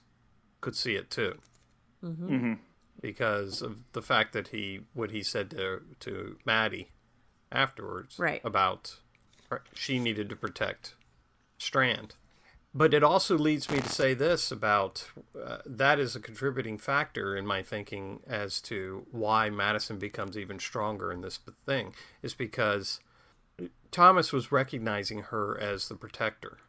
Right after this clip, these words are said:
Speaker 2: Uh-huh.
Speaker 1: And with Strand, you know, in the end, choosing not to die with him, you know, and so forth, he's putting himself at odds with Cecilia and their people.
Speaker 2: Right.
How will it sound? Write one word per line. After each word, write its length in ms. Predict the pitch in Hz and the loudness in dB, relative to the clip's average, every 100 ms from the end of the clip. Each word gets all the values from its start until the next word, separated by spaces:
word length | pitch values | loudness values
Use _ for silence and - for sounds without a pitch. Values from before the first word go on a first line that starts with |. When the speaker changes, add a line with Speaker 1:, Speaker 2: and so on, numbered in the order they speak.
| _ | _
Speaker 2:
Uh-huh. 280 | 170 175 170 - _ _ _ _ _ _ _ - | -4 -4 -4 -8 _ _ _ _ _ _ _ -2
Speaker 1:
And 600 | 113 104 104 101 98 - _ _ _ | 0 0 0 -4 -8 -12 _ _ _
with 260 | 135 123 - | -4 -2 -4
Strand, 800 | - - 165 170 160 147 131 - - - | -8 -2 2 4 4 2 0 -4 -16 -8
you 120 | 143 | -2
know, 160 | 120 117 | 0 0
in 120 | 110 | 0
the 160 | 110 117 | 0 2
end, 360 | 120 113 110 - - - - - - | 2 0 -4 -10 -12 -10 -8 -10 -8
choosing 460 | 143 123 113 104 | -4 -2 -2 -2
not 260 | 104 104 - | 0 0 -2
to 420 | 113 98 92 95 - - 117 | -8 -6 -8 -10 -16 -18 -2
die 320 | 117 104 101 | 4 4 4
with 240 | 98 92 | 0 -4
him, 300 | 101 90 95 - _ - | -6 -8 -10 -18 _ -12
you 120 | 113 | -8
know, 220 | 92 92 | -6 -6
and 80 | 92 | -8
so 140 | - 98 | -8 -4
forth, 220 | 104 90 - - - | -2 -4 -6 -20 -8
he's 180 | - 151 | -4 -4
putting 360 | - 190 165 135 | 2 4 4 2
himself 840 | 131 110 - 127 113 101 - - _ - | -2 -2 0 4 4 2 -4 -20 _ -4
at 140 | 113 | 0
odds 460 | 107 101 98 98 - | 2 4 2 0 -4
with 280 | 104 92 - | -4 -4 -6
Cecilia 680 | - - 104 131 110 98 90 | -8 -4 -2 -2 -2 -2 -4
and 220 | 92 98 | -6 -4
their 140 | 98 98 | -4 -4
people. 460 | - 98 - - _ _ _ - | -6 -10 -12 -20 _ _ _ -8
Speaker 2:
Right. 280 | - 196 | -6 -6